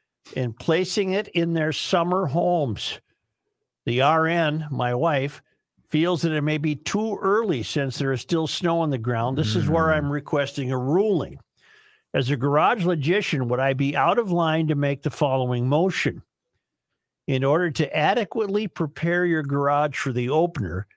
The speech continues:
Speaker 1: garage logicians are allowed to take deck and patio furniture out of the garages the week of the first forecasted seventy degree day of the year. I appreciate any input you and the staff can provide. Thank you,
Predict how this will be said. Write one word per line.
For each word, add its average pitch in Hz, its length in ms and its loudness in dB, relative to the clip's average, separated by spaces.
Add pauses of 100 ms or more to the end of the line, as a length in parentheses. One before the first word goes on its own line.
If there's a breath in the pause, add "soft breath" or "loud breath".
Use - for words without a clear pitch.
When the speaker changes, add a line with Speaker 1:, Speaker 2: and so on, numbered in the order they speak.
(180)
Speaker 1:
garage 135 460 0
logicians 135 600 0
are 123 100 2
allowed 127 420 2
to 127 100 -2
take 127 400 -2
deck 143 300 0
and - 180 -4
patio 156 460 0
furniture 117 600 -2
out 135 220 2
of 180 140 -2
the 160 100 0
garages 135 680 0
the 123 80 0
week 131 480 -2
of 127 140 0
the 120 80 -4
first 156 500 -2
forecasted 139 1000 -2 (260 loud breath)
seventy 151 580 2
degree 131 420 0
day 127 280 2
of 113 120 -2
the 117 120 -2
year. 117 380 0 (460 soft breath)
I 110 100 2
appreciate 123 760 -2
any 160 220 2
input 151 540 0
you 123 180 0
and 120 100 0
the 113 60 -2
staff 117 560 -2
can 95 160 -4
provide. 123 600 0 (320 soft breath)
Thank 127 260 0
you, 143 200 2